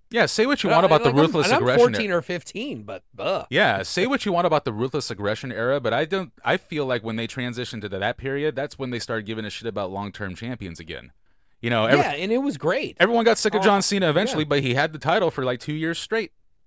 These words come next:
Speaker 1: <laughs>
Speaker 2: Yeah, but we also got Eddie Guerrero, and we got a bunch of Chris Jericho. We got,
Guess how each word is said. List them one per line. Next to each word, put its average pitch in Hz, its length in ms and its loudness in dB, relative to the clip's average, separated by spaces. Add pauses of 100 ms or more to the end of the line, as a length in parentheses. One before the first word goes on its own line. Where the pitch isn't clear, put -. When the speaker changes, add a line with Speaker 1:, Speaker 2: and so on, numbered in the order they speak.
(140)
Speaker 1:
<laughs> 143 60 -6 (440)
Speaker 2:
Yeah, 226 300 -4
but 180 140 -2
we 185 160 -4
also 185 240 -2
got 165 180 -4
Eddie 123 220 -10
Guerrero, 120 800 -4
and 113 380 -8
we 120 100 -10
got 110 340 -8
a 113 80 -16
bunch 120 280 -10
of - 60 -20
Chris 135 200 -10
Jericho. 127 540 -8
We 135 160 -10
got, 104 400 -12